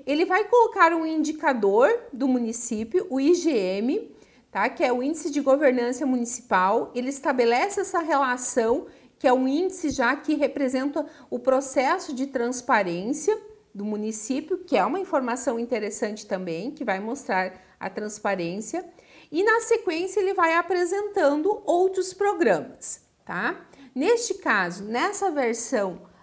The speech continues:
ah, em slide, ele é, coloca uma forma simplificada todas as informações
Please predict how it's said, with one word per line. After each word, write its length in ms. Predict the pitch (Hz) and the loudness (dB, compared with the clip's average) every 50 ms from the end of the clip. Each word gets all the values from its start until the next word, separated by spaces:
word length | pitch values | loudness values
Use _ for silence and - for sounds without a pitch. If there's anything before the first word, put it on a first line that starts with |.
| _ _ - | _ _ -10
ah, 200 | 208 202 202 202 - - | -8 -8 -8 -8 -10 -8
em 220 | 220 220 214 202 | -6 -6 -6 -6
slide, 680 | 196 208 - 208 190 220 277 320 311 247 196 202 214 - | -8 -8 -6 -4 -2 0 0 0 -2 -2 -4 -6 -10 -6
ele 160 | - 247 277 285 | -4 -2 0 0
é, 80 | 311 | -2
coloca 520 | 302 302 - 349 294 254 254 269 262 - 311 | -2 0 2 4 6 6 6 4 2 -2 -6
uma 280 | 302 320 339 330 330 | -4 0 2 2 2
forma 400 | 330 339 330 262 254 247 247 240 | 2 4 4 4 4 4 0 -4
simplificada 1040 | 247 - - 302 285 294 294 294 302 - 381 381 - 339 262 247 247 262 302 392 427 - - - _ _ _ _ | -6 -4 -2 -2 -2 -2 -4 -6 -2 -2 -4 -2 0 -2 0 0 0 0 -2 -6 -8 -8 -16 -20 _ _ _ _
todas 460 | - 330 370 381 392 427 381 381 359 | 2 2 2 2 2 0 -2 -2 -2
as 60 | 339 349 | -2 -2
informações 960 | 370 359 359 381 339 320 311 311 320 320 - 320 269 277 294 302 - - | -4 -2 0 0 0 2 2 2 0 0 -2 -4 -2 -2 -2 -4 -4 -10